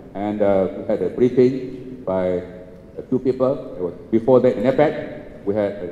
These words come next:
deputy D G. I was there in Manila three weeks ago to attend the meeting of apec, briefing by W,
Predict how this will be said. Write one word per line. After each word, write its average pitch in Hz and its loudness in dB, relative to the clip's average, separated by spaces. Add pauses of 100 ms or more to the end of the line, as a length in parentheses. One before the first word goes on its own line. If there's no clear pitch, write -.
deputy 120 0
D 123 4
G. 131 4
I 104 2
was 107 4
there 117 4
in 104 -8
Manila 120 0
three 123 2
weeks 127 -2
ago 143 -2
to 120 -2
attend 107 0
the 98 0 (380)
meeting 117 2
of 113 -2
apec, 123 -4
briefing 123 4
by 117 6
W, 117 2